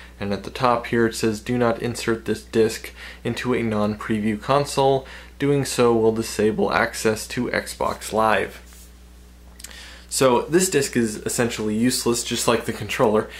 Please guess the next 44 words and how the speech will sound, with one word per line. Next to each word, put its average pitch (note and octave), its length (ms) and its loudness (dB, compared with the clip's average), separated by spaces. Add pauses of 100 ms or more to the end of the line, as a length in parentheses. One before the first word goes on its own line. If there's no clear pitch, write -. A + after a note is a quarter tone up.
(140)
You - 60 -20
can't B2+ 120 2
actually A#2 300 2
do B2 160 0
anything G#2 380 0
with G#2+ 180 2
it. A#2 180 -2 (380)
Um, G#2+ 440 0 (920)
I - 120 -2
forget - 340 -2
why, A#2 360 4
but, A#2 280 0
uh, A2+ 160 4
for - 140 -8
some D3+ 240 -2
reason, C3 560 -2
uh, A#2 220 -2
sh-, - 220 -10
after, B2 640 2 (640)
I A#2+ 60 -6
think F3+ 140 2
it G3+ 40 4
was D3+ 120 2
after C#3+ 300 2
they A#2+ 120 2
officially B2+ 480 -2
released A#2 560 0
the A2+ 140 0
update, A#2 400 0
this A2+ 160 -6
disc - 320 -4
would G#2 100 -4
no A2+ 160 2
longer A2+ 320 2
work. A#2+ 540 0 (520)
Uh, A2 220 0
so A2 220 -2
what A#2 180 0
they A#2 120 2
did B2 420 0 (300)
was - 240 -2
they, A2 280 4
uh, A2 280 2
gave A#2 580 -2